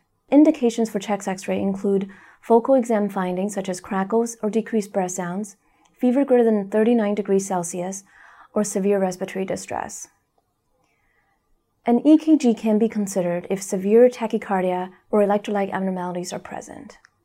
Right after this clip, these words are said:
The goals of treatment include rapid reversal of airflow obstruction by bronchodilator and early institution of systemic glucocorticoid,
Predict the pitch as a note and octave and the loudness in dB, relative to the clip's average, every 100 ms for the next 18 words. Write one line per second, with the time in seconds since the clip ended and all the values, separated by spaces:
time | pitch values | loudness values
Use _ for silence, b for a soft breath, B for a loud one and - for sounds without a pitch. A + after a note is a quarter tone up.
0 | b b A3+ A#3+ C4 D4+ D#4 C#4 - B3 | b b 0 4 6 6 4 -4 0 0
1 | G3 F#3 F#3 G3+ F#3+ G#3 G#3 G#3+ B B | 2 0 -2 -4 0 0 0 -4 B B
2 | - G#3 A3+ A#3 B3+ G#3+ A3 A3 G3+ F#3 | -4 2 2 4 2 4 2 2 0 0
3 | G#3 G#3 G3+ F#3 F3+ - F3+ F3 - F3+ | 0 0 0 -2 -2 -4 -8 -6 -8 -8
4 | F#3+ F#3 F#3 G3 A3 B3 A3 G#3 G3 G3 | -4 -4 0 0 0 -2 -2 0 0 0
5 | F#3+ F#3+ G#3+ A3+ B3+ B3+ B3 A3 G#3 G3 | -2 -4 0 2 4 2 -2 -6 -8 -6
6 | F#3 F#3+ G3 G3 F#3+ F#3+ G3 F#3 F#3+ - | -8 -8 -10 -6 -4 -4 -4 -6 -8 -6
7 | F3+ - - - | -8 -8 -12 -12